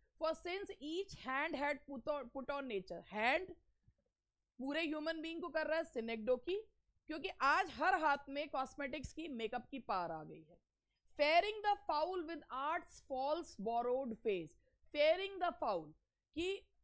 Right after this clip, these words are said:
आज जो है foul, ugly looking, Fearing द फाउल मतलब ugly looking लोग भी जो हैं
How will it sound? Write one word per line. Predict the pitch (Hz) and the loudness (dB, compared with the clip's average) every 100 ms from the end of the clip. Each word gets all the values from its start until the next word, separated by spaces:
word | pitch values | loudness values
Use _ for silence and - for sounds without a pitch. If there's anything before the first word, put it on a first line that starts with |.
| - | -4
आज | 233 262 349 392 - | 2 6 4 2 -6
जो | - 240 | -4 0
है | 254 285 | 2 2
foul, | 302 262 233 220 - | 0 0 0 0 2
ugly | 247 233 302 392 | 2 4 2 2
looking, | 330 220 208 170 | 0 0 0 -2
Fearing | - 254 254 311 339 | -6 -2 -2 -2 -2
द | |
फाउल | 349 320 269 | -2 0 -2
मतलब | 269 262 294 240 | -2 -6 -4 -2
ugly | 240 226 381 | -2 0 0
looking | 370 339 330 320 | 0 -2 -6 -8
लोग | 277 247 247 220 | -2 -2 -2 -2
भी | 262 | -4
जो | 214 214 190 | -2 -4 -4
हैं | 185 180 233 | -8 -6 -6